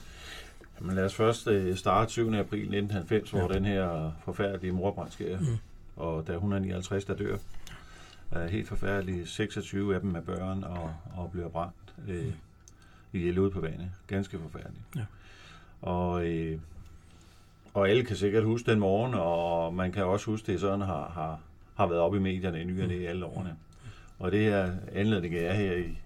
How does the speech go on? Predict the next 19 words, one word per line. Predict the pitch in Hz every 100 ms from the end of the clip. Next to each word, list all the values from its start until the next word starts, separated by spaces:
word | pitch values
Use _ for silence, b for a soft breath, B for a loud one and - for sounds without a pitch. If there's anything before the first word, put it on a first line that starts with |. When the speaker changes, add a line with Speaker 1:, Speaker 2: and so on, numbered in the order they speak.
| - -
Speaker 1:
Korsør | - 90 98
Nærradio, | 87 113 104 90 92
er | 92
Speaker 2:
Mm. |
Speaker 1:
selvfølgelig | 98 113 92 92
fordi, | 90 95 98 -
at | 82 78
Mark | 78 80
Aksdal | 92 - 98 87
har | 85 78
været | 78 -
formand | 101 104 -
for | 104
Støtforeningen. | 117 - - 90 107 - -
Speaker 2:
Mm. | 117 107 B B -
Speaker 1:
Han | 92
mistede | 92 87 92
selv, | 92 87 87
øh, | 82